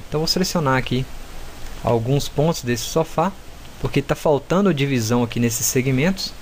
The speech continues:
certo? Vamos dar aqui um ring primeiramente e um connect com valor um somente. Vejam que o ring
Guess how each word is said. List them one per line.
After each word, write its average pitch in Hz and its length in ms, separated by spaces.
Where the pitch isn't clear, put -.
certo? 143 360
Vamos 123 180
dar 117 200
aqui 117 160
um 127 120
ring 151 260
primeiramente 143 880
e 196 60
um 208 80
connect 175 460
com 180 120
valor 160 320
um 160 180
somente. 123 600
Vejam 202 280
que - 120
o 190 120
ring 202 240